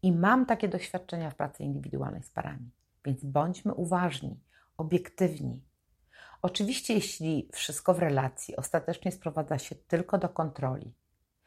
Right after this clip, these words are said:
i żadne rozmowy nie pomagają, no to czas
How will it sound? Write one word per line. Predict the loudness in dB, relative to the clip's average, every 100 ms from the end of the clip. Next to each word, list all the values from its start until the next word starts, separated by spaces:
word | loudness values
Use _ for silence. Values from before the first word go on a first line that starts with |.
| _ _ -2
i | 6
żadne | 8 8 6 4
rozmowy | 2 2 4 6 6 6 6 6 6 0 _ _ _ _
nie | -2
pomagają, | 2 2 2 2 0 0 -4 -10 -16 _ _ _ _ _ -6
no |
to | 2 2 2 -4
czas | -2 -2 -2 -4 -8